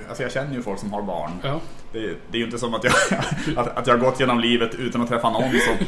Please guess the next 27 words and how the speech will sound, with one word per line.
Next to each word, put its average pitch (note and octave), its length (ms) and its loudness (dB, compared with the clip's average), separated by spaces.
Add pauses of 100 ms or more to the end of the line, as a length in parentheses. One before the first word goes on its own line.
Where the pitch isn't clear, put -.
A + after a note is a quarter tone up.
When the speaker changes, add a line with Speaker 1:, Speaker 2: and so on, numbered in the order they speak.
(500)
Speaker 1:
<laughs> E3 80 8
inte C#3 180 2
har D#3 240 6
barn. - 320 8
Speaker 2:
<laughs> - 60 -6
Precis. - 480 0
Speaker 1:
Och C#3 80 4
nu D3 140 8
äntligen D3 520 4
får C3+ 100 2
jag B2 100 2
sitta A#2+ 240 2
här B2 120 6
med A2+ 120 2
dig. A2+ 280 0
Och G2 140 2
Speaker 2:
I F3+ 160 4
denna F3+ 280 4
podden D3 460 0
bara D#3+ 140 6
Speaker 1:
Ja. A#2 180 6
Speaker 2:
så E3+ 260 2
inser F3+ 400 0
du, B2+ 120 -6 (140)
barn, C#3+ 420 -2
vad A#3 120 -6
fan, C4 320 -6